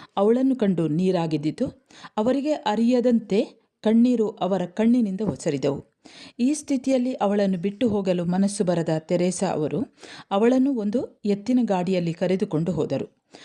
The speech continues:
ಅವಳು ಸಾಯುವವರೆಗೂ ಅವಳ ಆರೈಕೆಯನ್ನು ಮಾಡಿದ್ರು. ರಕ್ಷಣೆ ಒದಗಿಸಿಕೊಟ್ಟು ಅವಳ ಯೋಗಕ್ಷೇಮವನ್ನ ನೋಡಿಕೊಂಡ್ರು. ಜನರು ದೇವರ ರೂಪವೇ ಆಗಿರುವುದರಿಂದ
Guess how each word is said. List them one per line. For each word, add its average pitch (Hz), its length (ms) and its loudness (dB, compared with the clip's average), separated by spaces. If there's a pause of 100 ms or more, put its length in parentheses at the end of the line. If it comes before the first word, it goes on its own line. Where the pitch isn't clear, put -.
(180)
ಅವಳು 180 220 0
ಸಾಯುವವರೆಗೂ 214 720 0
ಅವಳ 180 220 -2 (280)
ಆರೈಕೆಯನ್ನು 165 560 0
ಮಾಡಿದ್ರು. 127 560 -6 (460)
ರಕ್ಷಣೆ 202 400 2
ಒದಗಿಸಿಕೊಟ್ಟು 214 840 0
ಅವಳ 175 320 -2
ಯೋಗಕ್ಷೇಮವನ್ನ 175 1000 0 (260)
ನೋಡಿಕೊಂಡ್ರು. 135 760 -4 (460)
ಜನರು 240 600 2 (180)
ದೇವರ 247 380 4
ರೂಪವೇ 220 640 0
ಆಗಿರುವುದರಿಂದ 175 640 0